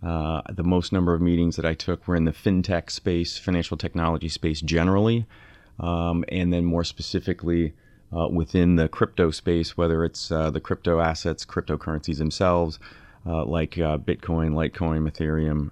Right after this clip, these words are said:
uh, those types of things, or whether it was in the realm of, uh, initial coin offerings. Uh, the S E C has been very, very busy, uh, in this area. Um, a little, a, a little over a year ago,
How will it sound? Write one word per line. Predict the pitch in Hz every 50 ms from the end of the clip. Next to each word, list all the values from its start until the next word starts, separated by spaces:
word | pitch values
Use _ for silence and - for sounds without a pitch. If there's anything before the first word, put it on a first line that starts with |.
| - -
uh, | 80 76
those | - 85 90 87
types | - 104 92 -
of | 95 78
things, | - 87 85 82 82 -
or | 78 85 78
whether | 82 85 80 82 82
it | 71
was | 78 80 76 71
in | 85 80 80
the | 78 76
realm | 80 82 80 80 80 78 78
of, | 78 78 76 73 71
uh, | 69 - - 80 76 71 -
initial | - 85 82 82 78 - 80
coin | - - 82 80 78 76
offerings. | 71 67 69 - - 69 69 69 - - - - - - - - - - - - -
Uh, | 82 87 - -
the | 87 92 98 104
S | 113 117 - -
E | 107
C | 92 - - - 104 101 107 117 127 135
has | 117 92 95 87
been | 78 85 92 80 82 80
very, | 76 78 82 98 98 98 95
very | 87 82 85 82 82
busy, | 76 69 78 65 73 76 67 65 67 - - _ -
uh, | - 73 73 65 -
in | - 82 76
this | 73 71 - -
area. | 80 71 67 69 67 65 65 65 64 64 - - - - - - - - - - - -
Um, | 82 78 73 73 71 73 73 -
a | -
little, | 85 82 90 95 92 87 82 -
a, | - 85 - - - - 87
a |
little | 92 95 95 95 92 90 90
over | 90 82 85
a | 82
year | 85 90 92 104 101
ago, | 92 90 98 92 92 95 92 92